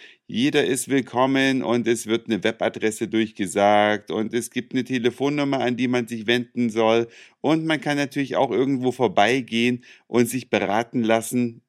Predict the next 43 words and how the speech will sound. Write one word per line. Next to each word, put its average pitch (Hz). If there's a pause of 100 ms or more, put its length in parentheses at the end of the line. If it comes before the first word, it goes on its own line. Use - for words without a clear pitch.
Interessant, 139
kann 104
ich 101
nur 95
sagen. 98 (360)
Hat -
mich 143 (140)
ein 107
bisschen 123
verwundert. 95
Aber 151
gut, 220
wir 135
sind 170
eben 135
nicht 160
in 123
Deutschland, 113 (260)
sondern 120 (480)
Down 107
Under, 101 (280)
wie 107
man 104
so 98
landläufig 92
sagt. 90
Und 117
da 131
gibt 165
es 170
etwas, 127
was 117
man 120 (180)
nördlich 107 (420)
des 95
Äquators 95
leider 107
nicht 135
sehen 101
kann, 110
nämlich 110
ein 98
Sternbild. 101